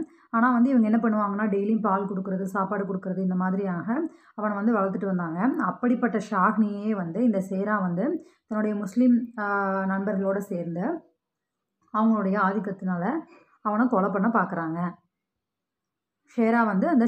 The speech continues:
ஷாஹ்னியவே வந்து கொலை பண்ண பார்க்குறான். தானேதார் தாவூத் கான்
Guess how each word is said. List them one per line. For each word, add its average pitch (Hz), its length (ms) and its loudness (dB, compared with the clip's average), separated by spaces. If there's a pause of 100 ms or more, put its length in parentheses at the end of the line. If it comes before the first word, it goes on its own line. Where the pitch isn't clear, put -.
ஷாஹ்னியவே 208 540 4
வந்து 233 200 2
கொலை 185 200 0
பண்ண 180 200 -2
பார்க்குறான். 165 440 -6 (840)
தானேதார் 214 720 4
தாவூத் 190 580 2
கான் 214 440 2